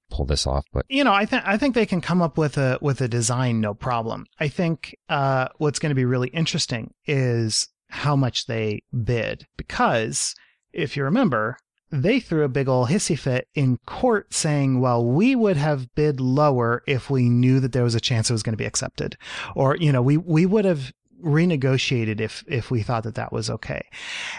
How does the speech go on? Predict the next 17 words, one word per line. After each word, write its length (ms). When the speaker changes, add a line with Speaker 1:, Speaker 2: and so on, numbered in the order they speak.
Speaker 2:
And 340
so 60
it's 80
gonna 140
be 100
really 200
interesting 380
to 60
see 460
if 180
they 280
actually 800
decide 360
to 80
do 180
that. 280
Uh, 260